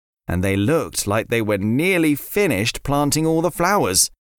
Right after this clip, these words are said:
Layla's mummy and daddy would soon be coming inside, and then it would be impossible to sneak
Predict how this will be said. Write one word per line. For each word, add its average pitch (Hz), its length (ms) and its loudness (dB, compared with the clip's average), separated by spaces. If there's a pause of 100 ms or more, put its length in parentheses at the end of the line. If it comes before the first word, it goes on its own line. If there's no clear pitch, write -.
(220)
Layla's 165 480 2
mummy 170 320 2
and 120 120 0
daddy 151 320 0
would 107 200 0
soon 220 360 2
be 131 120 -2
coming 165 340 0
inside, 113 580 2 (140)
and 135 380 0
then 123 400 2
it 147 160 -4
would 147 200 -2
be 170 240 -2
impossible 143 840 0
to 110 120 -2
sneak 110 360 -2